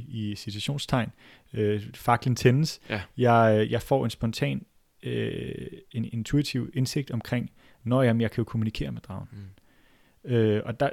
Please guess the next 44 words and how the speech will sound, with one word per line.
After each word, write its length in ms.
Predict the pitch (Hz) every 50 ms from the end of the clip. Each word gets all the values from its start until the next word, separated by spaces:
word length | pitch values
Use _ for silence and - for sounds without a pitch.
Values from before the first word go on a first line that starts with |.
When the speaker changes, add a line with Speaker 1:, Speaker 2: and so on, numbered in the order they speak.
| -
Speaker 1:
og 100 | 147 123
der 60 | - 139
har 140 | 131 147
vi 80 | 139 131
netop 460 | 123 117 110 110 120 117 - - -
det 100 | - 113 110
her 60 | 117
med 140 | 113 107 101
faklen, 420 | - - 107 107 - - 120 110
der 60 | 110
tændes. 340 | - - - 107 104 110 110
Speaker 2:
Yes. 240 | - - 120 110 -
Speaker 1:
Bevidstheden 420 | - 135 139 - - - 131 113
omkring, 400 | 107 104 - - - 107 110 - _ _ _ _ - 95
Speaker 2:
Yes. 260 | 98 92 - - 123
Speaker 1:
øh, 320 | 117 113 107 104 101 - - - - - -
noget 340 | - 117 110 107 110 120 120
her, 180 | 107 117 104 - - -
der 60 | - 107
i 20 |
hvert 140 | 104 101 -
fald, 140 | - 110 110 - _ - - - - -
der, 160 | - 113 - - _ _ _ - - - - _
øh, 240 | - 110 - - - - - _ _
uden 280 | - 143 143 156 160 160
jeg, 300 | 147 131 110 104 110 107 - - _ -
det 80 | 123 120
er 40 |
helt 180 | 104 120 151 143
på 100 | - -
plads, 360 | - - 113 107 107 - - _
men 260 | - 120 117 113 113 113
nok 200 | 117 123 123 -
til, 180 | - - 123
at 120 | 120 113 -
der 80 | 107
er 180 | 98 95 98 98 - _ _ _ _ _ _ _
Speaker 2:
Og 140 | - 113 117
Speaker 1:
ja. 80 | 110 110
Speaker 2:
apropos 420 | - - 120 113 - - 123 123
det, 180 | 117 117 113 101
vi 60 | 107
sagde 260 | - - 110 107 107
med 260 | 107 107 104 104 92